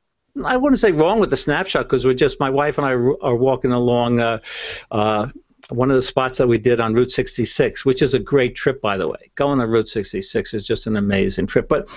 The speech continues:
so we're walking the trains there, and I think, "Okay, I'll take a shot." Then, uh, you know, I like to challenge myself. I think we all need challenge. I said, "You know, what could I do with this?" 'Cause I, I, I was,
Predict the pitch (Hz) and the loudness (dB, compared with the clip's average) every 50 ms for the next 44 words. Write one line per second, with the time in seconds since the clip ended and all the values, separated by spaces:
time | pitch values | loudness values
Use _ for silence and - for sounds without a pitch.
0 | - - - - 302 302 269 233 214 220 208 - 220 196 185 190 - - 165 156 | -12 -6 -2 2 2 4 4 4 4 4 4 2 2 2 2 0 0 0 0 0
1 | 151 156 156 143 127 135 135 131 131 131 135 131 127 120 131 143 143 - - 226 | 2 2 0 2 2 4 4 4 4 2 2 2 0 0 0 0 -2 -2 -2 -2
2 | 220 233 214 190 - - 160 139 135 127 123 - - 127 120 110 - 107 - - | 0 0 0 0 0 0 0 2 2 0 0 -2 -2 -2 -2 -2 -2 -6 -6 -4
3 | - 101 87 - - _ _ _ _ - - - - - - _ _ - 147 143 | -4 -4 -4 -6 -8 _ _ _ _ -16 -16 -14 -14 -16 -20 _ _ -2 0 2
4 | 143 143 143 139 135 135 139 - - 156 151 143 151 156 180 190 185 190 175 143 | 2 2 2 2 0 0 -2 0 0 0 0 0 2 2 2 0 0 0 -2 -2
5 | - - - 156 143 147 151 147 143 135 123 - 120 110 104 - - 113 113 - | -2 0 -2 0 0 0 0 0 0 -2 -2 -2 -4 -4 -4 -4 -6 -6 -4 -4
6 | 135 131 131 - 139 135 127 123 127 120 117 - - 165 156 135 127 127 113 - | -2 -4 -4 -2 0 0 2 2 0 -2 -2 -4 -4 -2 -2 0 0 0 -2 0
7 | - 117 117 139 143 135 110 117 123 151 175 185 - - 208 208 180 165 139 - | -2 -4 -4 -2 -2 -2 -2 -4 -4 -4 -6 -6 -6 -4 -4 -2 -2 0 0 2
8 | 160 160 156 135 - 123 120 - - - 131 127 151 - - 156 156 - - 160 | 2 2 2 2 2 0 0 0 0 0 0 2 0 0 -2 -2 -4 -2 0 2
9 | 175 170 170 151 151 160 147 156 156 151 - | 2 2 2 2 2 2 2 2 2 0 -2